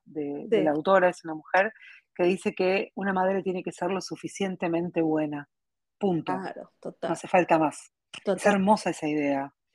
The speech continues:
Speaker 2: Totalmente.
Speaker 1: Y, eh, yo trabajo mucho con la idea en, en mis textos de que la mayoría de nosotros tenemos una vida maravillosamente ordinaria. No ordinaria desde lo grosero,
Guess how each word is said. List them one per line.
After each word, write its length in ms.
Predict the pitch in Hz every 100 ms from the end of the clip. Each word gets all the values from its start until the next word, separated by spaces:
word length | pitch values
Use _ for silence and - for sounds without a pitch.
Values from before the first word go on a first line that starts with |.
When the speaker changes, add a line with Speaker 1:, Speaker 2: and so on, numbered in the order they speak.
| -
Speaker 2:
Totalmente. 460 | 202 185 202 208 170
Speaker 1:
Y, 320 | 170 175 - -
eh, 520 | 180 170 165 - - - - -
yo 80 | 196
trabajo 400 | 196 196 - 190
mucho 280 | 190 214 190
con 120 | 175
la 80 | 165
idea 380 | 165 180 185 170
en, 140 | 165
en 140 | 165
mis 180 | 156 -
textos 480 | 190 - - 202 170
de 120 | 156
que 460 | - 151 143 143 143 _ _ _ -
la 120 | 160
mayoría 440 | 160 - 165 175
de 80 | 180
nosotros 460 | 180 - 170 180 170
tenemos 580 | 175 156 165 175 185 - _ _ _ _ -
una 200 | 175 170
vida 360 | 180 185 202 208
maravillosamente 1200 | 170 165 165 160 160 - 196 208 180 170 175 185
ordinaria. 760 | 170 160 156 160 147 139 135 - - - - 175
No 140 | 202
ordinaria 640 | 220 208 185 190 190 196 180
desde 260 | 156 151
lo 120 | 151
grosero, 720 | 151 151 - 185 180 190 233